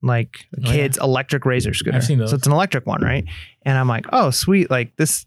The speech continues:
Speaker 1: this is kinda cool. Like, you know, my son is getting a little bit bigger. He likes this kinda stuff. He's got a, a Power Wheel he drives all the time." So I just, you know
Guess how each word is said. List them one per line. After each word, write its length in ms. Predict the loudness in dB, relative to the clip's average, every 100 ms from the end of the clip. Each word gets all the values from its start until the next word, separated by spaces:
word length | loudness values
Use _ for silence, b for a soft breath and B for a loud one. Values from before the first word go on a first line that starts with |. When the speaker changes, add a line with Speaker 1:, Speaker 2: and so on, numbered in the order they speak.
| -10
Speaker 1:
this 100 | -4
is 40 | -2
kinda 180 | -2
cool. 400 | -2 2 4 4 4
Like, 200 | 2 -4 -6
you 140 | -2
know, 100 | 2
my 340 | 0 -2 -4
son 200 | 0 2
is 100 | 2
getting 160 | 0 0
a 40 | 0
little 100 | 2
bit 180 | 0
bigger. 340 | 0 0 2 2
He 140 | 2
likes 300 | 0 0 -4
this 140 | -4 -2
kinda 180 | -2
stuff. 300 | 0 2 2
He's 140 | 0 -2
got 220 | -2 -2
a, 240 | -6 -6
a 40 | -6
Power 320 | -2 0 2
Wheel 140 | 4
he 100 | 2
drives 240 | 2 0 2
all 160 | 0
the 40 | 0
time." 280 | 0 0 -2 B B B _
So 460 | 0 2 4 2 -4 -6
I 140 | -2
just, 220 | 0 -2 -8 _ _ _ _
you 120 | 0
know 200 | 2 2